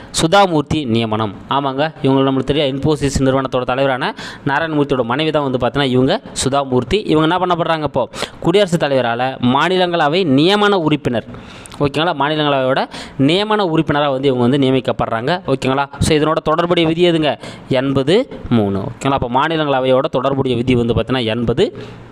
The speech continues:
அதன் அடிப்படையில் தான் வந்து இவங்க நியமிக்கப்படுறாங்க. இவங்க வந்து ரெண்டாயிரத்தி ஆறுல பத்மஸ்ரீ விருதும், ரெண்டாயிரத்தி இருபத்தி மூணுல பத்மபூஷன் விருதும் வாங்கியிருக்காங்க.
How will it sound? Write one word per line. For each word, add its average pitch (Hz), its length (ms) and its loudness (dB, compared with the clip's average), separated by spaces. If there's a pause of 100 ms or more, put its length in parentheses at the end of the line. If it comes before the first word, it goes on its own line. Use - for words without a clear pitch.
(540)
அதன் 151 160 -2
அடிப்படையில் 151 440 0
தான் 143 100 2
வந்து 147 80 0
இவங்க 123 180 2
நியமிக்கப்படுறாங்க. 120 720 -2 (240)
இவங்க 196 280 4
வந்து 208 80 0
ரெண்டாயிரத்தி 190 400 2
ஆறுல 165 280 2
பத்மஸ்ரீ 151 480 0
விருதும், 120 320 2 (200)
ரெண்டாயிரத்தி 180 400 0
இருபத்தி 165 360 2
மூணுல 120 380 0 (220)
பத்மபூஷன் 147 560 0
விருதும் 117 360 2
வாங்கியிருக்காங்க. 95 640 -2